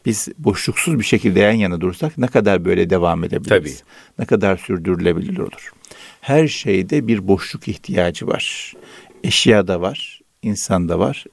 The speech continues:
Speaker 1: ilişki de var. Dolayısıyla bu boşluğu, e, çok ciddi olarak düşünmemiz lazım ve bu boşluk esasında işi gören şeydir, işe
Speaker 2: Hmm.
Speaker 1: yarayan şeydir. Meşhur bir Çinli filozof var, milattan önce yaşamış, Lao Tzu adında.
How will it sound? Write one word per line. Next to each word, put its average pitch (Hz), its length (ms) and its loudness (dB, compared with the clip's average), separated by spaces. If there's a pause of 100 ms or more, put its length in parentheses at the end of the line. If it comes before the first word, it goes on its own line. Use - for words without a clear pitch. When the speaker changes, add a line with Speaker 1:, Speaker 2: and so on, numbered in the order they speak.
Speaker 1:
ilişki 101 360 -4
de 92 120 6
var. 156 220 -2 (460)
Dolayısıyla 104 500 2
bu 113 120 0
boşluğu, 113 640 2 (560)
e, 98 160 4
çok - 400 0
ciddi 120 360 2
olarak 95 420 4
düşünmemiz 101 580 -2
lazım 104 360 0
ve 123 120 2
bu 123 120 -4
boşluk 170 480 0
esasında 139 640 0 (640)
işi - 280 0
gören 131 340 4
şeydir, 107 500 0
işe - 180 -6
Speaker 2:
Hmm. 123 100 6
Speaker 1:
yarayan 95 300 4
şeydir. - 520 -6 (500)
Meşhur 147 380 2
bir 131 120 0
Çinli 123 340 4
filozof 110 480 4
var, 101 120 4
milattan 95 400 0
önce 92 200 2
yaşamış, 87 400 -2
Lao 92 160 4
Tzu 90 240 -2
adında. 90 420 2